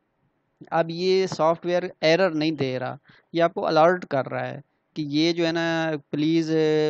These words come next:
fill all required", ये कह रहा है कि "Please fill all required field"। ये जो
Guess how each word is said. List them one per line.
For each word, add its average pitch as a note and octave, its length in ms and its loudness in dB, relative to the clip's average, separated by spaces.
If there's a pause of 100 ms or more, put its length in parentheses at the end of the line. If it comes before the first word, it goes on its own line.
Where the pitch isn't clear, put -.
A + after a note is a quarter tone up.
(300)
fill D#3+ 280 0
all D3 240 2
required", C3+ 300 -4
ये D3 180 -2
कह D3 220 0
रहा D3 140 2
है D#3+ 140 0
कि D3+ 60 -14
"Please D3+ 560 -6
fill D#3 260 -4
all D3 400 2
required C3+ 380 -4
field"। B2 240 -10
ये D3 320 -2
जो D#3+ 180 -8